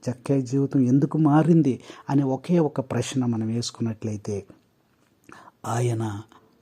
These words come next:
క్రీస్తు ప్రభువుని తన హృదయంలోనికి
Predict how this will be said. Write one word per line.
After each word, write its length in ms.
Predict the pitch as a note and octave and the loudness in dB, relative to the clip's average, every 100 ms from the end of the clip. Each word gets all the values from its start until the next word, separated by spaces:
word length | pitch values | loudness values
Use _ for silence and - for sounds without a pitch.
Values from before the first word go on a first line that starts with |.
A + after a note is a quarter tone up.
| _ _ _ _ - | _ _ _ _ 2
క్రీస్తు 420 | C3 C3+ - - A#2 - | 4 4 0 -6 -6 -6
ప్రభువుని 640 | A#2 A2 - B2 G#2+ G2+ G#2 - _ _ _ _ _ _ _ _ _ - | -6 -4 0 0 0 -2 -8 -14 _ _ _ _ _ _ _ _ _ -6
తన 160 | A#2 G#2+ | -2 -2
హృదయంలోనికి 1040 | G#2 G#2 F#2 A2+ A2 G#2 G2 G#2 - G2+ | -2 -4 -2 -2 -2 -4 -6 -10 -12 -14